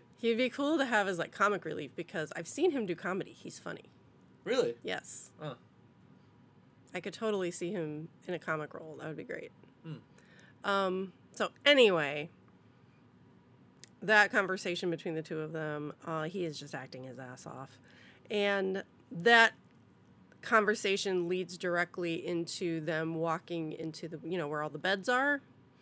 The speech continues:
Speaker 1: And everybody's like, "What's going on? What happened? This blah, blah, blah, blah." Like, everybody's shouting out questions.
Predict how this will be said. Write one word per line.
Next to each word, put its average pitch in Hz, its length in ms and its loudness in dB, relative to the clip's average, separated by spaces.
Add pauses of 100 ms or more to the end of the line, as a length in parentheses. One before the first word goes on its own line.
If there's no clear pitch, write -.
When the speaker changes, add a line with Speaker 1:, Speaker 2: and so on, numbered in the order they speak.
(440)
Speaker 1:
And 185 140 2
everybody's 185 400 0
like, 147 140 -6
"What's 247 240 0
going 262 260 -4
on? 247 180 -2
What 277 160 2
happened? 226 400 -4
This 269 160 -6
blah, 311 240 -4
blah, 294 120 -4
blah, 294 160 -4
blah." 247 120 0
Like, 185 160 -4
everybody's 202 360 0
shouting 185 340 2
out 175 180 -4
questions. 208 720 -2